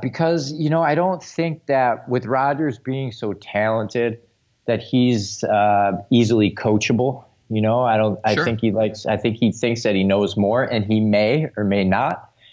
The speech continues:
Speaker 1: but that's really not how the hierarchy is set up, right? But Nick Foles, the best thing about him is he is completely coachable.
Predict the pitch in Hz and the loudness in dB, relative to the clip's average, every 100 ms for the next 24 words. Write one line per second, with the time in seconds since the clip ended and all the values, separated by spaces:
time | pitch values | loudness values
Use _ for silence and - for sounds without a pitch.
0 | _ - - 135 113 127 - - _ 113 | _ -20 -6 -2 0 0 -2 -16 _ -6
1 | 104 127 127 - 123 165 139 127 - 117 | -2 -2 -2 -6 -2 0 0 -2 -2 -2
2 | 113 104 147 160 123 - 101 90 - 82 | -2 -2 -2 0 0 -2 -6 -6 -6 -6
3 | 76 57 - _ - 92 117 - - - | -6 -8 -10 _ -4 0 0 -2 -10 -20
4 | - 131 113 120 160 120 - 165 185 147 | -4 -2 -2 0 -2 -4 -4 0 0 2
5 | 127 123 - - 101 139 156 - 120 98 | 0 -4 -6 -6 -2 0 -2 -4 -2 0
6 | 90 92 127 165 107 87 87 - - 127 | 0 0 0 0 -2 -6 -8 -10 -6 -4
7 | 110 - 95 - - 135 180 120 107 - | -4 -8 -16 -12 -2 -2 -2 -4 -4 -4
8 | 101 73 - 64 58 | -6 -6 -6 -4 -6